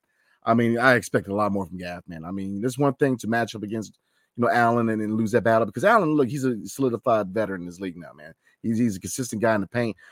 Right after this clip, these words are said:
But Max Strus, man, come on, we, I gotta see better effort than that. I mean, it's just, just,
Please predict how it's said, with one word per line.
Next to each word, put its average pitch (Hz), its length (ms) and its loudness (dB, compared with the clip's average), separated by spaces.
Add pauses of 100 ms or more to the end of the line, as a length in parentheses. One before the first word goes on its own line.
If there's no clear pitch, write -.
(120)
But - 120 -2
Max - 240 4
Strus, 240 300 0
man, 226 180 2
come 170 140 0
on, 98 180 2 (180)
we, 202 280 -4 (100)
I 185 60 6
gotta 170 180 6
see 127 140 -4
better 98 200 2
effort 85 260 -8
than 67 100 -20
that. 58 220 -20 (380)
I 127 120 2
mean, 131 160 6
it's 151 100 0
just, 143 180 -2
just, - 240 -10